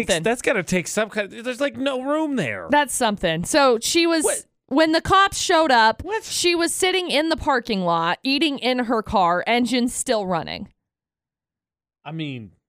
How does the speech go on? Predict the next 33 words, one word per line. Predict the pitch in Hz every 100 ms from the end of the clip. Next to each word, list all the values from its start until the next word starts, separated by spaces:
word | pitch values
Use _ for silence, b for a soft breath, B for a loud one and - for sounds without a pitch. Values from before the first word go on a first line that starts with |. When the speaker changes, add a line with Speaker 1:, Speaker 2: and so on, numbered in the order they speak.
| _ _ _ _ _
Speaker 2:
right. | 135 139 104 90
She | - 127
was | 107
like, | 117 104 82
"I'm | 104 113
just, | - _ -
I |
need | 110 123
a |
McChicken. | 120 131 - 165 95 82 -
I'm | 120
gonna | 123
get," | -
by | 135 151
the |
way, | 151
I | 135
had | 127
McDonald's, | 135 135 139 139 110 -
uh, | 139 135 135 135 - _ _ _ -
Chicken | 190 160
McGriddle | 156 180 165 123
this | 123
weekend. | 127 120 104 87 _
Not | - 240
bad. | 254 240 147 - _
Speaker 1:
Oh, | - 320 320
okay. | 320 269 294
Speaker 2:
Not | 262 247
bad. | 254 220 151 -
Speaker 1:
Good | - 311
to |
know. | 311 285